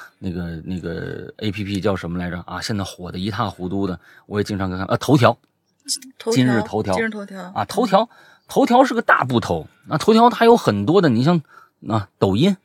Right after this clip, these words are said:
Speaker 1: 是吧？还有什么火山小视频，
Speaker 2: 嗯。
Speaker 1: 好像都是他的，啊，全是他们公司的。完了之后，你，你，你，你，你搞这一个，
Speaker 2: 字节跳动是吗？
Speaker 1: 我天，他们
Speaker 2: 他们公司是。
Speaker 1: 啊，他们，他们那个公司的加班有何，
Speaker 2: 嗯。
Speaker 1: 特，特，多么可怕。还有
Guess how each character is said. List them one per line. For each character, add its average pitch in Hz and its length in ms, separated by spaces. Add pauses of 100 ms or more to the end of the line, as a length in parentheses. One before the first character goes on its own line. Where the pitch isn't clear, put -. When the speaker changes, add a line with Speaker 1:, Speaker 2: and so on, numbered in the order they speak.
(280)
Speaker 1:
是 - 140
吧？ 165 160 (180)
还 135 120
有 156 80
什 156 100
么 180 60
火 101 180
山 175 120
小 123 120
视 - 80
频， 160 100
Speaker 2:
嗯。 - 20
Speaker 1:
好 - 80
像 98 100
都 180 80
是 190 80
他 - 200
的， - 60 (340)
啊， - 140 (100)
全 - 160
是 220 60
他 208 120
们 120 100
公 98 160
司 90 220
的。 - 120 (180)
完 143 140
了 208 60
之 208 160
后， 214 180
你， 117 160
你， 110 220 (380)
你， 135 420
你， 131 240
你 147 140
搞 135 240
这 - 0
一 - 0
个， - 60
Speaker 2:
字 170 60
节 254 100
跳 277 200
动 277 40
是 311 120
吗？ - 0
Speaker 1:
我 262 40
天， - 0
他 220 180
们 165 240
Speaker 2:
他 180 120
们 170 120
公 175 160
司 175 160
是。 165 60
Speaker 1:
啊， 101 100
他 - 140
们， 233 140 (140)
他 - 340
们 240 260
那 233 180
个 190 140 (140)
公 233 200
司 226 140
的 220 100
加 - 240
班 220 200
有 180 140
何， 160 340
Speaker 2:
嗯。 - 100
Speaker 1:
特， - 160
特， - 140 (200)
多 277 160
么 233 140
可 - 220
怕。 127 160
还 113 200
有 147 140